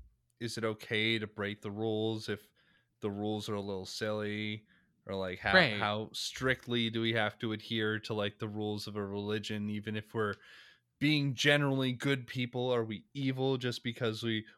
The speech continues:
Speaker 1: want a slice of cake or to have a dance now and then? Um,
Speaker 2: Right.
Speaker 1: it, it was interesting. It, yeah, it was cute. It was very funny. I would say this was either my favorite or second favorite,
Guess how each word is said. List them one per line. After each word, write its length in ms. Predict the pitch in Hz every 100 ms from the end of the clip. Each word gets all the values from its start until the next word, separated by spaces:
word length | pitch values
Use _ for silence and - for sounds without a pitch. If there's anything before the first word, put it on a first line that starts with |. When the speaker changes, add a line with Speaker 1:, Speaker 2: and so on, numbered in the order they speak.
| -
Speaker 1:
want 300 | 104 113 117
a 60 | 107
slice 400 | - 110 107 110
of 100 | -
cake 440 | 127 120 120 -
or 140 | 101
to 120 | 95 92
have 240 | 110 107
a 40 |
dance 560 | 92 95 110 110 113 -
now 240 | 110 110
and 120 | 113 113
then? 360 | 113 113 113 - - - _ _ -
Um, 220 | 104 104
Speaker 2:
Right. 300 | 98 92 95 _ _ _ _ _ _ _ _ _ _ _ _ _ -
Speaker 1:
it, 180 | 330 -
it 80 | 240
was 180 | 285 240
interesting. 460 | 247 220 156 139
It, 200 | 135 147
yeah, 220 | 175 185 143
it 100 | 139
was 220 | 160 156
cute. 480 | - - 185 185 165
It 60 |
was 160 | 135 127
very 200 | 147 151
funny. 540 | - 143 139 143 143
I 220 | 92 139
would 180 | 185 190
say 200 | - 160
this 260 | 127 131 -
was 220 | 117 -
either 220 | 127 123 127
my 180 | 110
favorite 460 | 113 - 127 123 113
or 60 | 107
second 360 | 120 110 110 -
favorite, 460 | 104 98 98 92